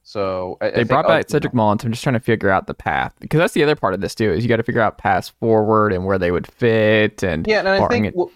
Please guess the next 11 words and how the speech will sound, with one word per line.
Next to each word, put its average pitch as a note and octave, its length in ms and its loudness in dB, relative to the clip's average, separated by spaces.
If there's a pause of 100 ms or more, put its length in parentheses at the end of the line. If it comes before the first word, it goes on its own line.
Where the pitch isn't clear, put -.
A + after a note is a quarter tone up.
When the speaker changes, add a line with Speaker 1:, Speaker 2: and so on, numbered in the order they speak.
(160)
Speaker 1:
I D#3+ 80 2
think G#3+ 120 0
with E3+ 100 2
Baltimore, D3 340 0
it's C3+ 80 -8
a C3+ 40 -4
little B2 240 -2
harder A#2 320 -4
to G#2+ 60 -10
find G#2+ 500 -8
outfield D3 540 -4